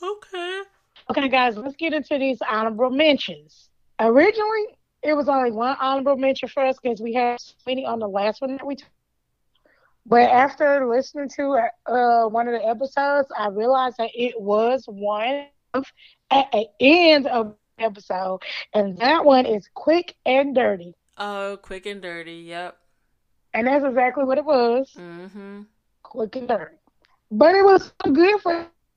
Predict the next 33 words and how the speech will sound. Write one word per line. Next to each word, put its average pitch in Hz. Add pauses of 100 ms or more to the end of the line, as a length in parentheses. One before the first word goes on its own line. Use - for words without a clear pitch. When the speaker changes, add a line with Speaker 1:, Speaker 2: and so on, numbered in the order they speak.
(120)
Speaker 2:
quick. 359 (1040)
Speaker 1:
I 175
didn't 180
hear 170
that. 170
<laughs> 208 (2000)
Speaker 2:
You 226
can't 294
hear 285
me? 320 (120)
Speaker 1:
Mm-mm. 190 (200)
It 196
just 208
cut 208
out 190
as 185
you 202
said. 190
You 208
said, 185
"But," 233
and 190
then 180
it 175
just, 175
I 180
couldn't 170
hear 170
nothing. 165 (920)
Speaker 2:
Oh, 240
I 247
said, 233
"But 262